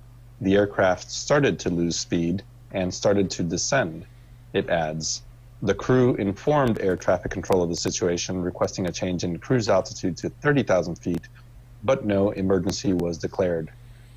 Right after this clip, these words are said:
While the left-hand engine showed slight vibration, says the board, there was no alert from the aircraft's centralized monitoring system. The engine recovered shortly afterwards, and the aircraft landed without further incident. So I think this is a very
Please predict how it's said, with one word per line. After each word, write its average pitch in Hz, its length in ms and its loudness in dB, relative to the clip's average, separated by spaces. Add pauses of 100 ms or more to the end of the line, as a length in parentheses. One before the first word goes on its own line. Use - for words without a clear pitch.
(240)
While 95 180 4
the 87 80 -2
left-hand 98 440 2
engine 95 260 2
showed 92 480 2 (220)
slight - 420 -2
vibration, 101 720 0 (640)
says 95 360 2
the 95 80 0
board, 87 360 2
there 95 120 4
was 107 200 4
no 95 240 4
alert 95 340 2
from 104 140 0
the 95 120 0
aircraft's 87 520 0
centralized 87 760 2 (200)
monitoring 85 560 0
system. - 520 -6 (640)
The 95 140 4
engine 90 260 2
recovered 110 500 2
shortly 104 400 2
afterwards, 101 640 2 (160)
and 113 160 2
the 98 80 4
aircraft 90 420 0
landed 82 300 0
without 80 360 0 (320)
further 80 260 0
incident. 90 380 -4 (640)
So 90 120 2
I 92 60 6
think 113 160 4
this 92 120 2
is 90 120 2
a 90 40 2
very 95 360 4